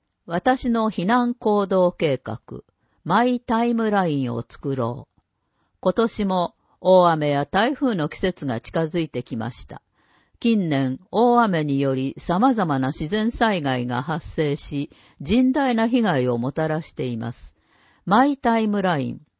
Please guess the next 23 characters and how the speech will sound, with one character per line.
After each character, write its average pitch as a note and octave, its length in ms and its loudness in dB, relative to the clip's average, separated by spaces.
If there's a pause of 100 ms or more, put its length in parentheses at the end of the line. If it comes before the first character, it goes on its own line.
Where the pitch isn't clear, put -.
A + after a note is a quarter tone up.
避 - 160 -2
難 A#3+ 320 2
行 A3+ 320 2
動 G#3 300 2
計 F3+ 280 0
画 B2 160 -6 (440)
と F3+ 120 2
は、 A#2+ 200 -2 (460)
大 G3 300 6
雨 D3+ 220 2
や C#3+ 160 2
台 A3 260 2
風 A#3+ 220 0
な D3+ 120 0
ど C#3+ 140 -2
の C#3+ 160 0
風 A3+ 240 0
水 A3 300 0
害 B2+ 240 0
に C3+ 100 -2
備 C#3+ 420 -2
え C3 40 -4
て、 C#3+ 320 -4